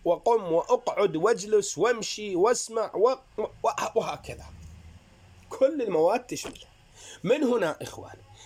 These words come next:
يتضح أن العلاقة بين صيغة الأمر أو النسبة بين صيغة الأمر، أحد النسب الأربعة، النسبة بين ص-، صيغة الأمر ومادة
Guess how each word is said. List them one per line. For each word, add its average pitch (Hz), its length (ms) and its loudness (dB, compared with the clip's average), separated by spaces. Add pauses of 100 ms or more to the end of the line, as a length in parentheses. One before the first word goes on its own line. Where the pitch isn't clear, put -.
(140)
يتضح 160 720 -2 (380)
أن 202 320 -2
العلاقة 196 800 2
بين 190 380 2
صيغة 190 520 -2
الأمر 202 480 0 (480)
أو 202 200 4
النسبة 196 760 2
بين 196 520 4
صيغة 196 560 -2
الأمر، 208 580 0 (640)
أحد 156 180 -6
النسب 165 340 0
الأربعة، 139 420 -2 (420)
النسبة 196 720 0
بين 196 420 2
ص-، - 240 -8 (140)
صيغة 196 580 0
الأمر 202 460 4
ومادة 196 600 4